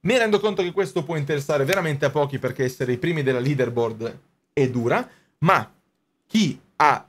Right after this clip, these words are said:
il pregio di essere in alto nella leaderboard potrà scegliere di aggiungere, ascoltate bene,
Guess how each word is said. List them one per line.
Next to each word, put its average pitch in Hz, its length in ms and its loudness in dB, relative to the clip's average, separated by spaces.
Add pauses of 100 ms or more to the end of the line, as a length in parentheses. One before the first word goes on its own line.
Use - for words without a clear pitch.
il 127 440 0
pregio 170 340 0
di 139 140 -4
essere 131 420 -2
in 226 160 -2
alto 139 260 -2
nella 170 160 -2
leaderboard 226 680 -2
potrà 127 440 -4 (220)
scegliere 147 560 0
di 131 100 -2
aggiungere, 123 600 -2
ascoltate 143 500 -2
bene, 113 340 -6